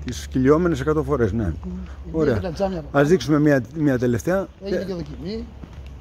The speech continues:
Speaker 1: Τις δοκιμάσαμε.
Speaker 2: Ναι.
Speaker 1: Ε, πάμε να τις ανοίξουμε, <laughs> τώρα δεν γίνεται. Είναι κλειστός ο χώρος. Λοιπόν, οκ. Να τις δει-, ένα, το τελευταίο πλάνο να είναι αυτό από εδώ.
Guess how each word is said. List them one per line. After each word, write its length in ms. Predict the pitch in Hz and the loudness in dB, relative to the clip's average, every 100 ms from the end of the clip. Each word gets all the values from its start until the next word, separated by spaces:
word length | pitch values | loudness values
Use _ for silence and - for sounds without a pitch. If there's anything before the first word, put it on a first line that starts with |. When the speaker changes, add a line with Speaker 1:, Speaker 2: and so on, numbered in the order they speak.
| - | -4
Speaker 1:
Τις 100 | 120 | 4
δοκιμάσαμε. 600 | 120 127 147 156 185 165 101 82 - | 6 8 6 6 6 6 4 2 -8
Speaker 2:
Ναι. 60 | 170 190 - - - - - - | -12 -12 -16 -20 -20 -18 -8 -2
Speaker 1:
Ε, 60 | |
πάμε 260 | 131 151 147 | 4 6 6
να 80 | 151 | 4
τις 120 | - | 4
ανοίξουμε, 480 | 151 160 127 160 117 | 2 2 4 2 2
<laughs> 180 | 160 147 | 0 0
τώρα 120 | 147 | 0
δεν 140 | 143 131 | 2 2
γίνεται. 480 | 123 117 117 110 147 - - - - - | 2 2 2 0 -2 -10 -20 -20 -12 -4
Είναι 120 | 135 | -4
κλειστός 400 | 127 - 120 98 | -2 -4 -2 0
ο 60 | |
χώρος. 520 | 95 139 196 220 - - - - - - - - - | 2 6 8 8 4 -12 -18 -20 -18 -18 -18 -16 -6
Λοιπόν, 1080 | 120 117 - - - - 120 117 107 107 92 - | -2 -2 -2 -14 -6 2 4 6 4 2 -2 -6
οκ. 320 | 113 98 - 139 190 233 226 - - - - - - - - - | -6 -4 4 6 8 6 4 -2 -10 -14 -14 -16 -16 -18 -12 0
Να 160 | 156 | 2
τις 140 | 135 120 | 2 0
δει-, 100 | 156 | 2
ένα, 200 | 147 131 120 120 | 2 2 -2 0
το 120 | 135 | 2
τελευταίο 480 | 127 139 127 - 151 | 6 6 4 6 4
πλάνο 380 | 135 139 131 127 | 6 4 4 4
να 120 | 131 | 4
είναι 140 | 123 | 4
αυτό 240 | 117 - 127 | 2 4 4
από 140 | 113 | 4
εδώ. 340 | 131 196 240 | 4 6 6